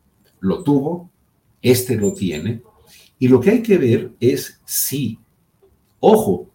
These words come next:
los libros de texto son auxiliares en el proceso educativo.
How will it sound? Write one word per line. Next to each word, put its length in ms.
los 220
libros 480
de 140
texto 320
son 320
auxiliares 1400
en 160
el 120
proceso 520
educativo. 720